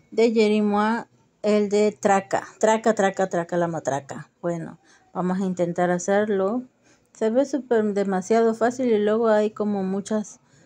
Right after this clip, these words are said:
que lo hacen como diferente. Yo vi uno, bueno, es diferente a un poquito al de Jerry, pero pues también es de Jerry. Pero bueno, hay muchas que ninguna se le asimila,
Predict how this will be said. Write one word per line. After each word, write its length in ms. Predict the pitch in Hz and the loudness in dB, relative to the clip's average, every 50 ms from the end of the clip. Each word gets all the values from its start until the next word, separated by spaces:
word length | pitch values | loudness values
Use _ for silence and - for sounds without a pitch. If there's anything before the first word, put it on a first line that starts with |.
| _ _ _ | _ _ _
que 140 | _ - 202 | _ -2 0
lo 140 | 190 190 190 | 0 2 2
hacen 320 | 185 190 185 - 202 202 | 0 0 -2 -4 -6 -4
como 260 | 202 214 208 208 202 190 | -4 -2 -2 -2 -2 0
diferente. 800 | 180 170 170 - 180 180 180 190 196 196 185 - - 175 165 _ _ _ _ _ - _ _ _ _ | -2 -2 -2 0 2 2 2 2 0 -2 -4 -6 -10 -12 -12 _ _ _ _ _ -20 _ _ _ _
Yo 240 | - 220 226 226 226 | 0 2 2 2 4
vi 160 | 233 247 247 | 2 2 4
uno, 440 | 247 254 262 262 254 254 285 359 330 _ _ _ _ - _ _ _ _ _ _ _ _ _ | 4 4 4 4 4 2 2 0 -4 _ _ _ _ -20 _ _ _ _ _ _ _ _ _
bueno, 240 | - 262 285 285 226 | -2 0 0 2 2
es 140 | 208 202 196 | 0 0 0
diferente 640 | 208 214 - - 226 233 233 247 254 254 294 311 311 _ _ _ _ _ _ _ | -2 -4 -2 -2 -2 -2 0 -2 0 -2 -4 -6 -6 _ _ _ _ _ _ _
a 680 | _ 214 226 233 226 226 226 226 226 214 208 190 - - - - - _ _ _ _ _ _ | _ 0 0 2 0 0 0 0 2 2 0 -2 -4 -8 -16 -20 -20 _ _ _ _ _ _
un 180 | - 247 254 254 | -2 -2 -2 2
poquito 480 | - 311 311 - 330 330 - - 180 | 2 2 2 2 -2 -2 0 2 2
al 180 | 175 185 185 185 | 4 2 2 0
de 100 | 185 185 | -2 -2
Jerry, 380 | 185 202 214 220 220 220 190 185 | 0 2 2 2 2 0 -4 -2
pero 260 | - 180 175 175 170 | -4 0 0 0 -2
pues 200 | 175 170 165 165 | -2 -8 -8 -4
también 340 | _ 180 170 175 175 180 185 | _ -2 -2 0 -2 -2 -2
es 160 | 185 185 180 | -2 -2 -2
de 120 | 180 180 175 | -2 -2 -2
Jerry. 280 | 185 190 175 - 170 _ _ _ _ _ | -2 -4 -4 -6 -10 _ _ _ _ _
Pero 180 | 180 175 180 | -2 -2 0
bueno, 240 | 175 202 220 220 202 | 0 0 0 0 0
hay 80 | 190 185 | 0 -2
muchas 300 | 190 196 196 - 208 196 | -2 -4 -4 -6 -8 -6
que 220 | - 180 175 - _ - - _ _ _ _ | -6 -8 -8 -8 _ -20 -20 _ _ _ _
ninguna 460 | 214 214 202 190 185 196 202 208 208 | -4 -4 -2 0 0 0 0 0 -2
se 140 | 208 - 214 | -2 -2 -2
le 120 | 202 196 190 | -2 0 0
asimila, 840 | 190 185 - - 196 185 185 190 202 226 262 269 254 233 233 247 | -2 -2 -4 -6 -4 -2 -2 0 0 0 2 2 2 0 0 -6